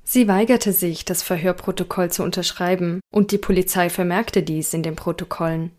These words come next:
Sie ließen Chao an diesem Tag frei, schickten aber jeden Tag Leute los, die sie observierten,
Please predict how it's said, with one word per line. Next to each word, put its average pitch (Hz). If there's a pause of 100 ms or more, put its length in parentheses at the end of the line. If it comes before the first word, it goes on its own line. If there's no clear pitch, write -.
Sie -
ließen 202
Chao 175
an 185
diesem 170
Tag 165
frei, 208 (400)
schickten -
aber 180
jeden 196
Tag 185
Leute 175
los, 185 (120)
die 196
sie 175
observierten, 170